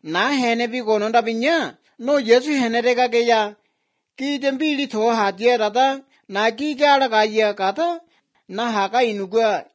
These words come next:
Yesu hi ge da ge ri ya, tu wa ne hene bi gono da nya ru.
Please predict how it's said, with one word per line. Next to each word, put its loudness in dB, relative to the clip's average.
Yesu -4
hi -2
ge 4
da 2
ge 0
ri -4
ya, 2
tu -6
wa 6
ne 0
hene -2
bi -6
gono -2
da 0
nya -2
ru. -10